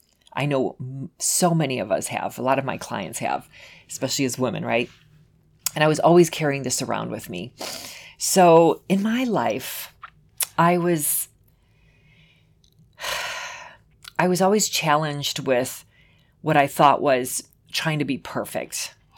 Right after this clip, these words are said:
and trying to be, you know, really perceived as strong. You know, as the independent, strong woman. And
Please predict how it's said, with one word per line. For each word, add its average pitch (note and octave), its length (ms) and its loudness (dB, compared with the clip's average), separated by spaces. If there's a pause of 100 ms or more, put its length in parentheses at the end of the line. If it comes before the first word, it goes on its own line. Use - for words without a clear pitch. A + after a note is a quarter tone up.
and D3 160 -4
trying D3 320 -6
to - 120 -4
be, C#3 460 -4 (1120)
you D#3 140 -6
know, D3 100 -2
really D#3 640 0 (960)
perceived E3 380 0
as D3+ 100 0
strong. C#3+ 480 0
You B2+ 80 -4
know, A2+ 80 -4
as B2+ 120 -8
the - 100 -8
independent, D3+ 560 -4
strong C3+ 320 -4
woman. B2+ 420 -6 (720)
And C#3 760 -2